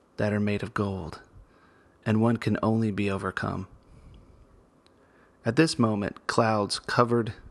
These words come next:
the sunlight, which cast a darker shade upon the landscape, which assisted Shishgau to make out the carved images upon the doors better. He examined the elaborate cherubs, palms, and open flowers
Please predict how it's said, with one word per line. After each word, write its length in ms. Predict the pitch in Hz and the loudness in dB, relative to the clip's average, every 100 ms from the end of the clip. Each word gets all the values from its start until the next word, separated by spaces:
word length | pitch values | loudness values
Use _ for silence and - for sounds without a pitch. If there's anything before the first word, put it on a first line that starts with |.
| - | -10
the 100 | - | -6
sunlight, 580 | - 104 98 92 92 - _ _ - - - - | -2 -2 -2 -2 -4 -8 _ _ -20 -20 -10 2
which 200 | 123 - | 2 4
cast 340 | 131 120 - | 2 2 0
a 40 | |
darker 400 | 113 123 131 - | 4 6 4 4
shade 360 | 123 - 123 120 | 2 4 4 4
upon 300 | 113 110 107 | 2 2 2
the 60 | 101 | 2
landscape, 640 | 107 107 104 - 98 - - - - | 0 0 -2 -2 -4 -4 -12 -20 0
which 240 | 123 123 - | 2 4 4
assisted 760 | 123 - 160 - 120 107 - - | 2 2 2 2 0 0 -4 -8
Shishgau 800 | - - 147 - 101 92 90 90 - - _ | -2 2 2 0 -2 -2 -2 -4 -10 -20 _
to 100 | - | 0
make 300 | 113 123 123 | 4 2 2
out 240 | 104 107 - | 0 0 0
the 80 | - | -4
carved 480 | - 117 113 113 - | 2 4 4 2 0
images 580 | 117 117 104 101 92 - - - | 2 2 0 -2 -4 -8 -12 -10
upon 300 | - 107 107 | -6 0 0
the 80 | 104 | 0
doors 320 | 98 104 104 | 0 0 0
better. 380 | 110 92 92 92 - - - - - | -2 -2 -2 -4 -10 -20 -20 -20 -10
He 100 | - | 2
examined 580 | 131 117 120 127 127 123 | 2 4 2 4 2 2
the 80 | 117 | 2
elaborate 560 | 110 110 107 107 101 - | 2 2 2 0 -2 -2
cherubs, 640 | - 110 104 104 101 - _ - | 0 0 0 -2 -6 -12 _ -14
palms, 500 | - 107 107 107 101 | -2 0 2 0 0
and 160 | 101 - | -2 2
open 400 | 113 113 110 104 | 2 2 -2 -2
flowers 580 | - 101 95 95 95 | 0 0 0 -2 -4